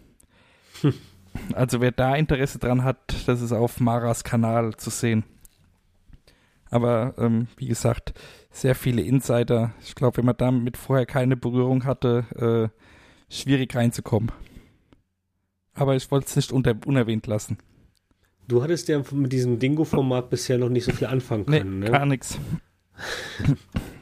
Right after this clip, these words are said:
Speaker 1: Ich hab ab und zu mal reingeschaut, also ich kann mir schon vorstellen, ich hab's, ich hab's jetzt noch nicht gesehen, das, also das Community-Projekt hab ich jetzt noch nicht angeschaut,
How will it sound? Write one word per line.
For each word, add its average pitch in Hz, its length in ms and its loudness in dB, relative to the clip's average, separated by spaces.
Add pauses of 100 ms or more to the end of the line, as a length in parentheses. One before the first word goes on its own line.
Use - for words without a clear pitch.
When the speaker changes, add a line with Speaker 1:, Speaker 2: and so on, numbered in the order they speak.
(680)
Speaker 1:
Ich 104 120 0
hab 127 100 4
ab 120 160 -4
und 131 80 -6
zu - 80 -4
mal 120 140 4
reingeschaut, 131 560 2
also 113 120 2
ich 113 120 0
kann 123 140 0
mir 123 100 4
schon 123 100 0
vorstellen, 120 400 0
ich 117 80 2
hab's, 127 200 -2
ich 139 200 -2
hab's 143 120 2
jetzt 143 120 0
noch 147 80 2
nicht 143 160 -2
gesehen, 135 280 2
das, 123 240 0
also 123 200 -2
das 110 140 -2
Community-Projekt 127 680 0
hab 127 60 4
ich 120 60 -2
jetzt - 140 -10
noch 123 60 2
nicht 135 200 0
angeschaut, 135 520 0